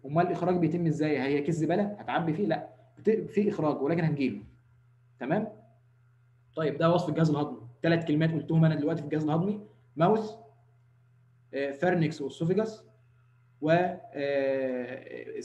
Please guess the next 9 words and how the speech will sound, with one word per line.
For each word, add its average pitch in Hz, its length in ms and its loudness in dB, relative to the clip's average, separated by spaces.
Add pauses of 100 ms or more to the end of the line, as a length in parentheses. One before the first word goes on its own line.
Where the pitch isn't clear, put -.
يحصل 151 200 -4
سيبريشن 185 460 2
عند، 143 200 -2 (340)
السيبريشن 160 440 0
بيحصل 202 420 0
عند 196 300 -2
الفنترال 170 400 0
سكر - 340 -12 (240)
بالظبط. 127 420 -12